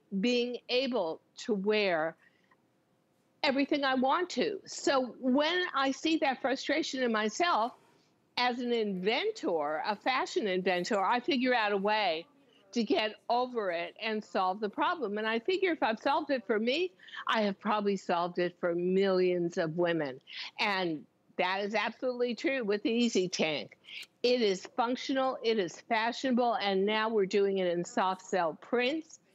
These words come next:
as well as that adorable fringe solid. Now, I don't know whether the producer can pull it up,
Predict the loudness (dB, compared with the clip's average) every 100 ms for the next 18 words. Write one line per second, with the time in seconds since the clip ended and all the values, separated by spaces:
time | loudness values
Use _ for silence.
0 | _ -20 -4 -2 0 -2 -2 0 2 0
1 | -4 _ -20 -8 -4 -4 -6 -18 _ -6
2 | -2 0 -2 -4 -4 -4 -4 -2 2 2
3 | 0 -2 -8 -10 -18 _ -2 0 0 -2
4 | -2 0 2 2 0 0 0 0 0 0
5 | 0 2 2 2 0 0 -2 2 2 2
6 | 0 2 0 2 2 4 2 0